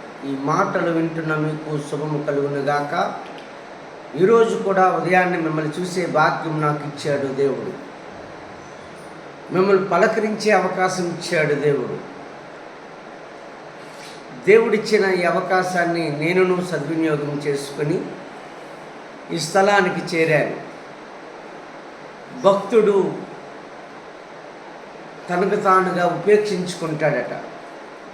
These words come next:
భక్తుడు అనగానే తనకు తాను సమర్పించుకోవటం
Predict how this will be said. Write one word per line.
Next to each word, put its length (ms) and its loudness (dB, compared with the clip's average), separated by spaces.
భక్తుడు 380 0
అనగానే 720 2
తనకు 360 4
తాను 440 6
సమర్పించుకోవటం 1040 0